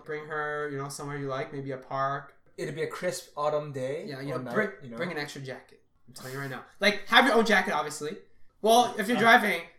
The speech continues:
Speaker 1: leave a, leave a jacket at the back of your car, at the seat. She won't know. She won't notice. She, this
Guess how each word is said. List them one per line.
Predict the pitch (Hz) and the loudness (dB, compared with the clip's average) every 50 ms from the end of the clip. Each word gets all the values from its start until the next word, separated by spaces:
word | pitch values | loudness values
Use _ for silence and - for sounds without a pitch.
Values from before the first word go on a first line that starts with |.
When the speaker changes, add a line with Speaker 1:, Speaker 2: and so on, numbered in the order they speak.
| _ _ - | _ _ -8
Speaker 1:
leave | 180 196 185 202 | -6 -4 -2 0
a, | 190 170 160 170 | 0 0 -2 -4
leave | 190 185 | -4 -6
a | 175 | -4
jacket | 147 160 156 165 - - 170 - - _ _ _ _ - | -2 -2 -2 -2 -2 -6 -10 -12 -14 _ _ _ _ -8
at | 147 147 147 | -8 -6 -6
the | 147 | -4
back | 139 147 147 151 - | -2 -2 -2 -2 -4
of | 165 143 | -8 -8
your | 147 143 135 131 127 123 | -8 -6 -6 -6 -6 -8
car, | 127 135 127 131 160 190 190 - | -6 -6 -4 -4 -4 -6 -8 -12
at | - - | -18 -18
the | - - | -14 -14
seat. | - 127 139 160 156 - _ _ _ _ _ _ _ _ _ - | -12 -10 -12 -12 -14 -18 _ _ _ _ _ _ _ _ _ -14
She | 156 156 | -12 -10
won't | 147 127 | -10 -10
know. | 117 101 - - | -12 -14 -16 -18
She | - - 151 | -14 -10 -8
won't | 143 139 | -8 -6
notice. | 127 120 113 107 - - - | -6 -8 -8 -10 -12 -14 -16
She, | 131 127 | -16 -16
this | 123 | -14